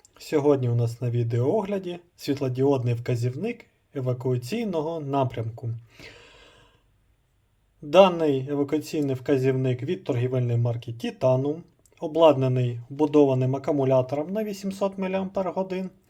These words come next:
завдяки котрому даний прилад може працювати в автономному режимі до півтори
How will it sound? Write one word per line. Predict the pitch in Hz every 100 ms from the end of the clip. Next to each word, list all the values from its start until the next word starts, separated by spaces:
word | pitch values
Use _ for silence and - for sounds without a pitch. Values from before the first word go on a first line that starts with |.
| - _ _ _ _ -
завдяки | 151 147 147 156 139
котрому | 151 139 139 135 131 127 - -
даний | 131 143 131 127 120 117 - _ _ _ -
прилад | 151 156 208 220
може | 170 165 151
працювати | 151 147 - 143 139 135 135
в | 131
автономному | 127 135 131 127 123 123 131
режимі | 139 147 226 254 233 220
до | 156 123 185
півтори | 214 - 180 - - 123 127